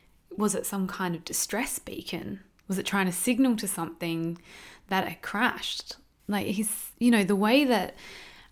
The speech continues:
Nunley describes it, like, moving on an arc, like, like it was moving on a track, you know, maybe it was some kind of decoy, or it's, it's not really, like, a tangible thing at all. Like, it's,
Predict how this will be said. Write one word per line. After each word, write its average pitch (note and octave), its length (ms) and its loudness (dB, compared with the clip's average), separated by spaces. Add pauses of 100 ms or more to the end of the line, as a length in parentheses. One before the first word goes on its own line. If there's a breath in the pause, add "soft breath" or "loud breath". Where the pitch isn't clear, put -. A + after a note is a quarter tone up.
Nunley G3 380 4
describes F#3 600 0
it, - 140 -2
like, - 160 -4
moving F3+ 440 2
on E3 140 0
an D#3 140 -4
arc, E3 360 -4
like, - 260 -10
like F3+ 240 -2
it - 80 -4
was F3 120 -2
moving F3 440 2
on E3 120 -4
a - 60 -8
track, - 680 -4 (100)
you G#3 100 4
know, F3+ 100 4
maybe G#3 340 2
it - 100 2
was F#3 260 0
some G#3+ 240 -2
kind F#3 220 -4
of D#3 120 -8
decoy, E3+ 680 -2
or D#3 280 -8
it's, - 240 -12 (100)
it's F3+ 160 -4
not G3 280 2
really, F#3 260 2
like, E3 260 -2
a - 60 -10
tangible F3+ 520 0
thing F3+ 260 -2
at D#3+ 80 0
all. A3 340 4 (240)
Like, F3+ 180 -4
it's, - 400 -6